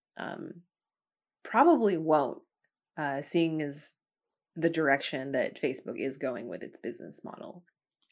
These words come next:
But it's like, you know, people are like, uh, you know, I learned this, I learned this in high school early on in, in a journalism and media class,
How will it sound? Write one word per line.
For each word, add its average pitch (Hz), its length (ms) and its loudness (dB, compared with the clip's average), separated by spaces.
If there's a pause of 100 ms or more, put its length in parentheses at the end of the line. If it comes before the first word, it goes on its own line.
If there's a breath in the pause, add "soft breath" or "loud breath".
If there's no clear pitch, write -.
But 143 500 -4
it's 202 180 -4
like, 220 220 0 (240)
you 220 100 -4
know, 180 140 -6
people 247 300 -2
are 262 100 2
like, 254 380 -4
uh, 214 320 0
you 208 100 0
know, 208 80 2
I 196 60 2
learned 214 240 0
this, 214 180 0
I 170 120 -2
learned 185 200 -4
this 170 160 -2
in 135 80 -8
high 147 160 -8
school - 460 -4
early 165 260 0
on 143 380 -4
in, - 480 -10
in 143 120 -8
a 135 160 -10
journalism 175 600 0
and 156 120 -2
media 156 300 -4
class, 151 500 -4